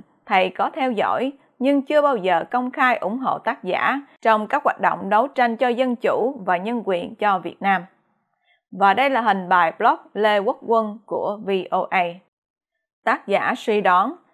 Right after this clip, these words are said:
thầy Nhưỡng có khả năng rơi vào tiết ba, khoảng một, điều một trăm mười Bộ luật tố tụng hình sự năm hai nghìn không trăm mười lăm. Nghĩa là công an thấy dấu vết của tội phạm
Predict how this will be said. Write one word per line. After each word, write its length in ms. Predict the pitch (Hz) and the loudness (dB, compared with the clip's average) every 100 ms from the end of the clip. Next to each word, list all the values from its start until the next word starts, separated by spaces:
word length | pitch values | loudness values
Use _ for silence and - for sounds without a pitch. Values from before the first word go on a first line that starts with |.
| _ | _
thầy 220 | - 208 | 0 0
Nhưỡng 400 | 196 180 170 277 330 | 0 -2 -2 -2 -2
có 120 | 247 | 0
khả 180 | 226 220 | -2 -2
năng 280 | 247 247 | -2 -2
rơi 240 | 233 269 254 | -2 -2 0
vào 260 | 185 170 | 0 0
tiết 340 | - 247 277 208 | -2 -6 -6 0
ba, 380 | 214 208 202 202 - | 4 4 0 -8 -6
khoảng 340 | 196 180 247 | -4 -2 0
một, 300 | 170 160 - _ _ | 0 -2 -6 _ _
điều 160 | 196 208 | 0 0
một 220 | 190 185 | 0 -2
trăm 220 | 254 269 | -2 0
mười 220 | 202 190 170 | 0 0 2
Bộ 160 | 180 | 2
luật 240 | 196 180 - | 0 -2 -2
tố 160 | 269 | -4
tụng 240 | - 165 220 | -2 -4 -4
hình 160 | 175 | -10
sự 300 | - 180 165 185 | -4 -4 -2 -4
năm 160 | 220 | -6
hai 140 | 262 220 | -4 -4
nghìn 200 | 175 165 | -8 -8
không 220 | 202 196 | -8 -6
trăm 220 | 220 208 | -4 -4
mười 140 | 180 - | -6 -4
lăm. 300 | 190 180 175 _ _ _ _ _ _ | -2 -2 -6 _ _ _ _ _ _
Nghĩa 200 | 208 202 | -6 -2
là 380 | 262 208 180 175 - _ - | 2 4 2 0 -10 _ 0
công 160 | 233 233 | 0 0
an 300 | 220 220 226 | 0 0 -2
thấy 300 | 247 233 302 | -4 -2 0
dấu 200 | 240 285 | 0 0
vết 300 | 240 269 - | 2 0 0
của 140 | - 214 | -2 0
tội 140 | - 170 | -2 0
phạm 380 | 196 156 185 | 0 0 -2